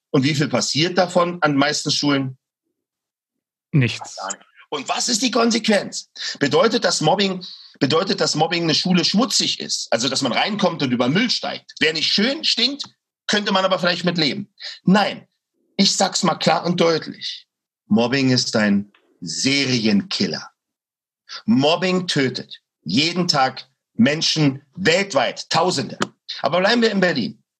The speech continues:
Speaker 1: Nein, nicht bei Berlin, bleiben wir in Deutschland. In Deutschland nimmt sich wegen Mobbing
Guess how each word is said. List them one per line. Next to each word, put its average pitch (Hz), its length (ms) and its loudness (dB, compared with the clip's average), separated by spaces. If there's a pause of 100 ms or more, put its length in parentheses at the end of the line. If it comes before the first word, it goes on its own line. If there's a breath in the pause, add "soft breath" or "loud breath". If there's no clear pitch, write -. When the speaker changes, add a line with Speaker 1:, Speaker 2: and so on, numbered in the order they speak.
(240)
Speaker 1:
Nein, 151 160 2
nicht - 120 -6
bei 117 120 2
Berlin, 135 200 2
bleiben 180 200 4
wir 190 60 2
in 160 60 -4
Deutschland. - 400 -2 (500 loud breath)
In 107 120 2
Deutschland 135 600 0
nimmt 120 220 2
sich 131 220 -2
wegen 120 220 2
Mobbing 120 380 0